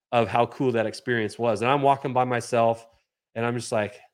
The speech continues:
"I can't believe that just happened." I'm just going, I'm replaying it in my mind. And then I run into, uh, Rebel base card Greg, and he's walking out of the park the same time I am.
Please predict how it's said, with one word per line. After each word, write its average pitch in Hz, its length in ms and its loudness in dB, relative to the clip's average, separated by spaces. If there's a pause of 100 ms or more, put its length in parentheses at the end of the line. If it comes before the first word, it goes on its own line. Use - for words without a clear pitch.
(240)
"I 117 80 -16
can't 135 220 -10
believe 104 180 -4
that 98 120 -6
just - 120 -14
happened." 131 200 -4
I'm 95 80 -6
just 87 120 -12
going, 101 220 0
I'm 101 200 -6
replaying 120 420 0
it 113 60 -2
in 110 100 -2
my 104 120 -4
mind. 120 360 0 (280)
And 120 120 -2
then 139 60 4
I 135 60 4
run 131 200 4
into, 123 600 0
uh, 113 380 4 (340)
Rebel 135 380 4
base 120 360 0
card 107 460 0 (320)
Greg, 80 440 -10 (720)
and 113 80 -8
he's 120 200 2
walking 120 320 2
out 110 100 -4
of 101 40 -8
the 104 80 -6
park 107 320 -4
the - 60 -18
same 107 280 -6
time 95 280 -8
I 90 180 -10
am. 82 180 -16